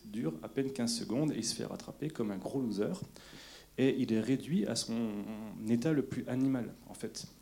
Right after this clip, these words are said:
Et il y a, pareil, il y a aussi plein de gros plans sur la voiture, donc vraiment tout pour réactualiser le mythe de Mad Max.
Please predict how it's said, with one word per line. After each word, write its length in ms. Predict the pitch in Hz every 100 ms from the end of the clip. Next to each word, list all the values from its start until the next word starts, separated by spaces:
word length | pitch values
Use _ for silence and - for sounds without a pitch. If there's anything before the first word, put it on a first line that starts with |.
| -
Et 300 | 113 110 107 - - 117
il 100 | 113
y 60 |
a, 240 | 143 147 117 110 107 107 95
pareil, 280 | 123 117 107
il 60 | 104
y 60 | 104
a 80 |
aussi 380 | 107 104 - 127
plein 180 | 127 127
de 60 | 120
gros 180 | 113
plans 220 | 110 123 123
sur 160 | -
la 100 | 107
voiture, 480 | 104 110 - 135 135
donc 140 | 98
vraiment 260 | 98 117 151
tout 220 | - 151
pour 260 | 147 123 117
réactualiser 540 | 120 117 110 110 120
le 100 | 110
mythe 320 | 101 120 -
de 80 | 107
Mad 140 | 98 101
Max. 320 | 98 -